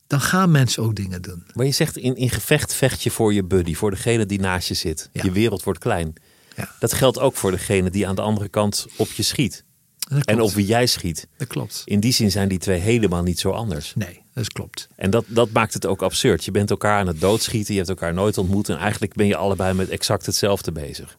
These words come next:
Speaker 1: Ja.
Speaker 2: En wil je ook exact hetzelfde, namelijk levend eruit komen.
Speaker 1: Ja.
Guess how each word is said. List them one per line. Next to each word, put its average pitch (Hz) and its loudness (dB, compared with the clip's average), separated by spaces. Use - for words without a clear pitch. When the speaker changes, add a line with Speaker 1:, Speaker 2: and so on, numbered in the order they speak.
Speaker 1:
Ja. - -8
Speaker 2:
En 101 0
wil 131 10
je 104 8
ook 87 2
exact 95 -2
hetzelfde, 98 -2
namelijk 95 -2
levend 98 2
eruit 92 2
komen. 71 -4
Speaker 1:
Ja. 123 0